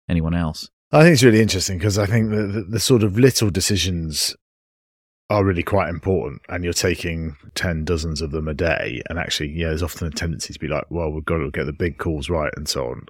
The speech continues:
Speaker 2: And of course that's true, but actually you're, you're right that there's, particularly in something like a customer journey, there's, there's loads of sort of different touch points, as they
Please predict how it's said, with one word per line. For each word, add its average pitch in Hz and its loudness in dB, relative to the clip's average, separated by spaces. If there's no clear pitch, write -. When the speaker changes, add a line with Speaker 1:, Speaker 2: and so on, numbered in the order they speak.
Speaker 2:
And 82 -8
of - -20
course 139 4
that's - -8
true, - -8
but 80 -4
actually - -6
you're, 76 -8
you're 80 -8
right 82 -2
that - -12
there's, 80 -6
particularly 85 0
in 78 0
something 82 -2
like 76 -6
a - -12
customer 95 0
journey, 87 0
there's, 85 -4
there's 87 -2
loads 95 0
of 78 -6
sort 80 -6
of 78 -8
different - -10
touch - -4
points, 78 -6
as 78 -6
they 73 -6